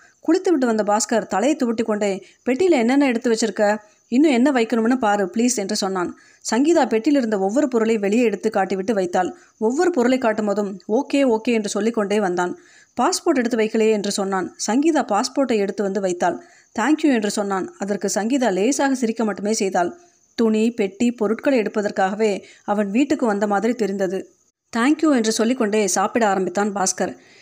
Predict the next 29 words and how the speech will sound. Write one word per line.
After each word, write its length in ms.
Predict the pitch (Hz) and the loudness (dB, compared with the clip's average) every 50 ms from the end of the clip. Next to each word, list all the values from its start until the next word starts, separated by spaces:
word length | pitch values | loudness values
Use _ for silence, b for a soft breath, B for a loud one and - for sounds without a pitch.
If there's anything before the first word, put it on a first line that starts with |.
| b b b | b b b
"நீங்க 300 | 240 247 254 240 220 214 | 2 2 4 4 2 2
ஊருக்கு 320 | 226 294 349 359 349 339 | 2 2 2 2 0 0
போயிட்டு 240 | - 262 233 220 226 | 0 0 0 2 0
வந்த 200 | 220 208 202 208 | 0 -2 -2 -2
பிறகு 400 | - 208 208 208 247 226 202 190 | -2 -2 0 0 0 0 0 0
நானும் 380 | 190 196 185 202 277 330 349 | 0 0 0 2 4 4 4
ஏதாவது 340 | 311 247 220 202 214 226 240 | 4 4 2 2 2 2 2
ஒரு 120 | 233 214 202 | 2 2 0
கம்பெனியில் 520 | 208 196 208 - 233 220 208 202 202 190 | -2 -2 -2 0 0 0 2 0 0 0
பயோடேட்டா 380 | 196 190 214 233 285 262 269 233 | 0 0 0 0 0 0 0 0
கொடுக்கலாம்னு 440 | 226 202 180 - 202 190 190 226 226 | -2 -2 -4 -2 -2 0 0 0 0
இருக்கேன்." 360 | 190 180 - 196 175 180 175 B B B B B B B B | -2 -2 -2 -2 -2 -2 -4 B B B B B B B B
"திடீர்னு 360 | - 202 208 254 302 302 294 | -2 0 2 4 4 4 4
என்னாச்சு?" 500 | 262 220 214 214 214 - - 202 202 208 202 - _ - | 4 2 2 0 0 0 -2 -4 -4 -4 -6 -10 _ -4
"வீட்டில் 380 | 220 226 339 381 349 320 240 | -2 0 0 0 0 0 -2
போர் 220 | 202 208 214 247 247 | 0 0 0 2 2
அடிக்குது. 440 | 226 208 214 - 226 202 190 - - B B B B B - | 0 0 -2 -2 -2 -4 -4 -6 -8 B B B B B 0
டி 160 | - 302 349 | 2 4 4
வி 60 | 349 | 6
இருக்கு, 460 | 330 294 254 226 226 - 240 226 240 233 | 4 4 2 2 0 0 0 0 2 2
மியூசிக் 360 | 220 220 262 302 - 294 - | 2 2 2 2 2 0 -2
சிஸ்டம் 280 | 240 220 - 240 214 | -2 -2 -2 -2 -2
இருக்கு, 280 | 202 196 196 220 214 220 | -2 -2 0 0 0 0
ஹோம் 240 | 208 226 247 302 302 | 2 2 2 2 2
தியேட்டர் 260 | 302 254 220 220 202 | 2 0 0 0 -2
இருக்கு, 360 | 196 190 - 220 214 214 196 | -2 -2 0 0 0 2 2
ஏ 140 | 190 220 294 | 2 2 2
சி 120 | 294 - | 2 0
இருக்கு, 360 | 269 226 196 - 214 202 214 | 0 -2 -2 -4 -4 -4 -4